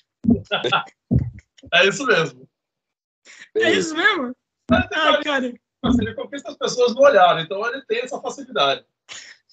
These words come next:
Speaker 2: Ah, também, né? Ele tem belos olhos, pô. Muito fácil fazer isso.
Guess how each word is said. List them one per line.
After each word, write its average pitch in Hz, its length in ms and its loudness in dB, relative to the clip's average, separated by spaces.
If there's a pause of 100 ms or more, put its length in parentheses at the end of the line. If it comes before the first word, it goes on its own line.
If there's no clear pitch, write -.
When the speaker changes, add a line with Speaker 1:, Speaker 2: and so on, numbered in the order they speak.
(260)
Speaker 2:
Ah, 453 160 0
também, 370 260 2 (100)
né? 466 120 2
Ele 370 120 -6
tem - 200 -16
belos 359 360 0
olhos, 403 480 -2
pô. 302 160 -2
Muito 277 260 -10
fácil 440 380 0
fazer 311 220 -8
isso. - 320 -6